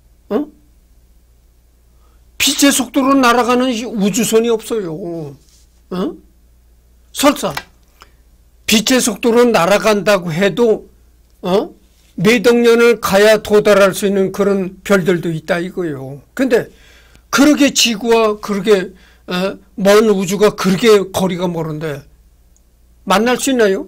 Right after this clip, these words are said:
만날 수가 없다, 이런 얘기죠. 그러니까 그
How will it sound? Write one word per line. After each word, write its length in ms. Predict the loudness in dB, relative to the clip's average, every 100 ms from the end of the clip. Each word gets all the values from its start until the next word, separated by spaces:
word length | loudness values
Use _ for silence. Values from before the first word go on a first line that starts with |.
| -6
만날 340 | -2 0 -2
수가 180 | -4 -6
없다, 200 | -4 -4
이런 280 | -4 -6 -8
얘기죠. 540 | -10 -12 -14 -14 -16 -18 _ _ _ _ _ _ _ _ _ _
그러니까 320 | -6 -2 -2 0
그 260 | 2 0